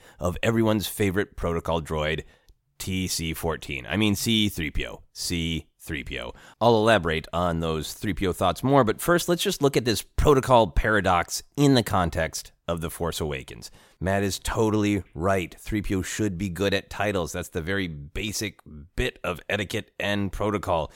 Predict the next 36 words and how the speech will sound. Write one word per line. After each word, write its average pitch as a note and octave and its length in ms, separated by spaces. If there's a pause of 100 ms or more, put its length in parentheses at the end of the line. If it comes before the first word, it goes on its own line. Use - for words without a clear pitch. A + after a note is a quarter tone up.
(140)
In A#2 160
the A#2+ 80
real B2 320
world, A#2 320
three B2 180
P B2 140
O A2 60
would G#2+ 180
know A2+ 140
exactly G2+ 560
which F#2 200
type G#2+ 220
of E2+ 180
degrees F#2+ 600
and F#2 160
jobs F2+ 480
earn G2 140
the G2+ 60
title G#2 300
of E2+ 140
doctor E2+ 480
versus F#2 320
professor. G2+ 580
He G2+ 140
would G2 120
remember A2 380
if G2 140
the G2 80
proper A2+ 420
suffix - 540 (240)
for G#2 100
someone G2+ 320
is F2+ 140
junior G2 500
or D#2 300
esquire. C2 640